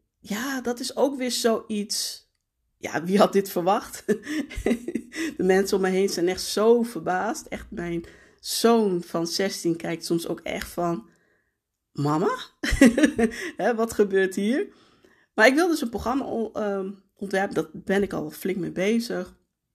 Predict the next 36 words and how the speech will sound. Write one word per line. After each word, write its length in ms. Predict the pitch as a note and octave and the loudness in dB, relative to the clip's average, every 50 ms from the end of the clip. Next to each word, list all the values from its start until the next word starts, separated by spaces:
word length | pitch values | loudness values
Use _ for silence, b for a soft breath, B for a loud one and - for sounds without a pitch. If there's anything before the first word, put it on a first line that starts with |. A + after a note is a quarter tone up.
| _ _ _ _ _ _ _ _ - - - | _ _ _ _ _ _ _ _ -14 -8 -2
Ga 120 | - E3 | 2 2
ik 60 | D#3 | 2
natuurlijk 340 | D3 D3+ D3 D3+ D#3+ C#3+ D3 | 2 0 0 2 0 2 2
niet 100 | D3 C#3 | 0 0
alleen 280 | B2+ C#3+ D3 D3+ D#3 D3+ | 0 0 2 2 2 0
doen, 240 | D#3 D#3 E3 - - | 0 -2 -4 -4 -6
want, 260 | C#3 C#3 C#3+ C#3 - b b b b b b | -4 -4 -4 -4 -6 b b b b b b
hè, 200 | - - D#3+ E3 E3 B B B - | -4 -2 -2 -2 -2 B B B -2
mediumschap 560 | D3 D3+ D#3 D#3 D3+ D3+ - - D3+ D3+ - | 2 4 4 4 4 2 -2 -4 -4 -4 -2
ben 120 | - D3 | -2 -4
ik 120 | D3 - - | -4 -4 -2
zelf 240 | - D3+ D#3+ E3 | 0 0 0 2
net 220 | - D#3+ D#3+ E3 E3+ | 0 0 0 0 0
aan 100 | E3 D#3+ | -2 -2
het 80 | C#3+ | 0
leren. 380 | D3+ D#3+ E3 E3 E3 E3 D#3+ D#3 | 2 2 4 2 2 0 -4 -4
Hè. 140 | E3 G3 G3+ | -4 -4 -4
Dat 260 | D#3+ D3 D3 - - | -6 -8 -10 -12 -12
kan 160 | - D#3+ D3+ | -10 -8 -8
ik 80 | E3 - | -6 -6
zelf 260 | - E3+ F3 F3 F3 | -4 -2 0 0 0
niet 120 | D#3+ D3+ | 0 -2
geven. 540 | D3+ - F3 E3 F3 F3+ F#3+ - G3 F3+ F#3 B B B B B B | -2 0 0 2 2 2 0 -2 -4 -6 -6 B B B B B B
En 100 | - D#3 | -8 -4
daarvoor 400 | D3+ D#3+ D#3+ E3 D#3+ - - D#3+ | -2 0 -2 -2 -4 -4 -6 -8
heb 140 | D#3 D3+ - | -8 -8 -8
ik 80 | E3 - | -6 -4
een 120 | D#3+ D#3 | -4 -2
docent. 680 | D#3+ D#3+ D#3 D#3+ - E3+ F3 F#3 A3+ C4+ - B B B B B B B B B | -2 -2 -4 -2 -2 0 2 2 0 0 -4 B B B B B B B B B
En 200 | - D#3+ E3 D#3+ | -4 0 0 0
ik 80 | D#3+ - | 0 0
heb 160 | D#3+ - - | -6 -6 -2
een 120 | D#3 D3+ | -2 -2
docent 460 | D3 D3+ D3+ D3+ D3+ - D3 D3 D3 | 0 0 -2 -2 -4 -4 -4 -4 -6
voor 140 | - - - - | -8 -8 -6 -2
intuïtie. 1000 | D#3 D3+ D3 - - D#3 F3+ A#3 C4 - - - A3+ G#3 G3 G3+ - - _ | -2 -2 -2 -2 -2 0 2 2 0 0 -4 -2 0 0 0 -2 -4 -8 _